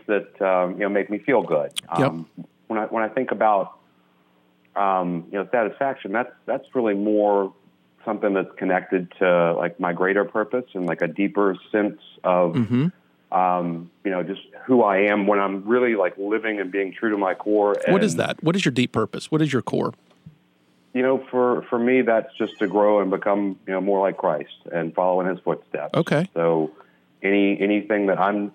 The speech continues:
Speaker 1: you know, and, and, uh, the way I've been raised and, you know, just who I am as a person, I mean, I, I get the most satisfaction just, um, you know, what you guys both said really resonated with me, and that you both said instantly, "I want, I like helping people," and I feel that's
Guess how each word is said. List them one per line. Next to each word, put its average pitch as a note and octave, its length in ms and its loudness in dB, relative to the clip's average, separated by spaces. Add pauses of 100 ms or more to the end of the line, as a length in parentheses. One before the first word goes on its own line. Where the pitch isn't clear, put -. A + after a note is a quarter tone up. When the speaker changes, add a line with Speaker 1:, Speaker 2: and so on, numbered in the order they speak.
Speaker 1:
you F2+ 80 -2
know, F#2 180 2
and, F2+ 320 0
and, F2 360 -6 (140)
uh, D#2 180 -4
the F2 100 0
way F2 180 4
I've F2+ 320 0
been F2 160 0
raised A#2 400 2
and, F2+ 240 0 (320)
you F2+ 80 0
know, E2+ 120 2
just - 240 -4 (160)
who G#2 160 4
I G#2+ 140 4
am G#2+ 260 2
as E2+ 100 -2
a E2+ 60 -4
person, G#2+ 460 -2
I - 20 -4
mean, F2+ 340 -4 (380)
I, F#2+ 260 2 (140)
I G2+ 160 -2
get G2 240 -2
the G2+ 80 -2
most G2 380 0
satisfaction F#2 800 -4
just, F#2 220 0 (380)
um, D#2+ 380 -4
you E2+ 80 -12
know, E2+ 60 -2
what F2 160 0
you F#2+ 120 0
guys F#2 280 4
both E2+ 220 0
said E2+ 140 0
really E2+ 180 2
resonated E2+ 480 0
with D#2 200 -6
me, A#2 320 0 (340)
and F2+ 280 2
that F2 400 0
you F2+ 80 2
both G2+ 220 4 (120)
said F#2 260 0
instantly, G2 360 -2
"I G#2+ 40 2
want, A2 200 0
I G2+ 40 2
like G2+ 180 2
helping B2 340 -4
people," E2 340 -2
and E2+ 80 -4
I E2+ 80 -4
feel F2 360 -4
that's F2+ 220 -4